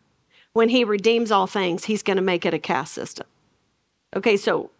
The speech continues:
think about that. And then I said, "Now let me tell you how reward I believe will work." I go, "Let me give you an example of the crowns." There are five crowns that are talked about in the Bible,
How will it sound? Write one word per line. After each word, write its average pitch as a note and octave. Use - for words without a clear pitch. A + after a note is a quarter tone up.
think D#4+
about D4+
that. G#3+
And -
then D#4
I D4
said, B3
"Now A#3+
let B3+
me D#4
tell C#4+
you C4
how A#3
reward A3
I A3+
believe G#3
will G#3+
work." -
I A3
go, A#3
"Let A3+
me B3
give A#3
you B3
an C4
example A3+
of G#3
the A3
crowns." E3+
There G3
are G3+
five F#3
crowns G3
that G3+
are G3+
talked G3
about G3+
in G#3
the G#3
Bible, A3+